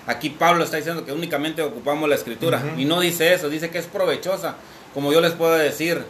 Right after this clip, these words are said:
Speaker 1: ah, para el dolor de cabeza es provechoso tomar Tylenol, pero no es lo único, puedes tomar Advil o otros que hay también, ¿verdad?
Speaker 2: Sí.
Speaker 1: Entonces, ah,
Speaker 2: Incluso las del nombre de la tienda.
Speaker 1: Así es.
Speaker 2: <laughs> Sí.
Speaker 1: Entonces, ah,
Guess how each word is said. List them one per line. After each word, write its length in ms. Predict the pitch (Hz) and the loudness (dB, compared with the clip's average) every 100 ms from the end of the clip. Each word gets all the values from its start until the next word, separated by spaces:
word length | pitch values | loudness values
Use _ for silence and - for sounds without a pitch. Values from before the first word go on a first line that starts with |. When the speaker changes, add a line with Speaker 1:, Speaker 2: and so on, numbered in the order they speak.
| - - - 123 | -14 -20 -8 0
Speaker 1:
ah, 440 | 131 127 117 98 87 - - - | 2 4 0 -4 -12 -20 -20 -6
para 180 | 123 123 | -2 0
el 120 | 123 | 0
dolor 260 | 117 143 165 | 0 0 0
de 140 | 170 | -2
cabeza 500 | 139 147 165 165 139 | 0 0 0 2 2
es 80 | 143 | 0
provechoso 560 | 165 147 113 143 143 | -2 -2 -2 -2 -4
tomar 320 | 139 123 127 123 | -4 -6 -6 -2
Tylenol, 400 | 151 151 120 95 - | -2 -2 -6 -10 -12
pero 160 | 120 120 | -6 -2
no 100 | 143 | 0
es 60 | 151 | 2
lo 80 | 151 | 0
único, 260 | 180 143 | 0 -2
puedes 200 | 120 139 | -2 -2
tomar 380 | 139 135 139 123 | -2 -2 -2 0
Advil 400 | 131 151 151 139 | 2 2 0 -4
o 80 | 127 | -4
otros 300 | 143 139 - | -4 -6 -4
que 100 | 131 | -2
hay 120 | 143 | -2
también, 360 | 131 120 165 139 | -2 -4 -4 -2
¿verdad? 320 | 120 156 160 | -2 -4 -6
Speaker 2:
Sí. 200 | - 139 165 170 | -10 -8 -8 -8
Speaker 1:
Entonces, 520 | 120 110 139 147 135 117 | -8 -4 -2 -2 -4 -2
ah, 200 | 120 107 | -2 -2
Speaker 2:
Incluso 380 | 139 185 202 208 | -2 0 2 2
las 200 | 175 156 | 2 0
del 140 | 151 | 0
nombre 300 | 156 202 202 | 0 2 2
de 100 | 175 | 0
la 160 | 151 143 | -2 -4
tienda. 380 | 175 196 180 - - - - - 117 | -4 -4 -6 -10 -16 -20 -20 -8 -2
Speaker 1:
Así 340 | 113 113 127 | -2 -2 -2
es. 260 | 147 151 - | -2 -4 -8
Speaker 2:
<laughs> 60 | - | -8
Sí. 80 | 180 185 | -6 -4
Speaker 1:
Entonces, 680 | 127 - 156 156 160 - | -2 0 0 2 0 0
ah, 340 | 139 127 110 | 0 0 -2